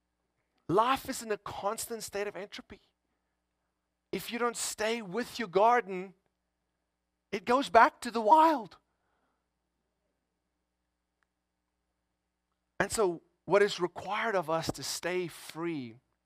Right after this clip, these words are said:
is to take the lessons we've learned from breaking free and living free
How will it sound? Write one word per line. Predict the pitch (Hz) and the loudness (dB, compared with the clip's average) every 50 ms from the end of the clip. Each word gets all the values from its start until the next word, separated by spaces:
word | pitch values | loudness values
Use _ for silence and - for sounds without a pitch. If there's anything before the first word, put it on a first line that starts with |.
| _ _ _ _ _ _ _ _ _ _ _ - - - | _ _ _ _ _ _ _ _ _ _ _ -10 -6 -4
is | 185 180 - | -4 -2 -2
to | - 190 | -4 -4
take | - - - 220 226 - - | -2 -2 -2 -2 -2 -2 -4
the | 214 190 | -4 -2
lessons | 170 175 196 190 - - 208 185 - | 0 0 -2 -2 -4 -8 -8 -8 -8
we've | - 175 151 - | -10 -10 -8 -4
learned | 156 160 170 175 170 156 | -2 -2 -2 -2 -4 -6
from | - - 160 139 | -8 -8 -8 -6
breaking | 123 135 151 170 185 - - 165 143 | -2 0 2 2 0 -2 -8 -16 -18
free | - - - 165 156 143 | -16 -12 -10 -8 -8 -6
and | 131 131 139 | -4 -2 0
living | 180 196 175 165 147 | 0 0 -2 -4 -10
free | 135 - - - 135 131 127 120 113 | -12 -16 -20 -18 -16 -14 -14 -14 -16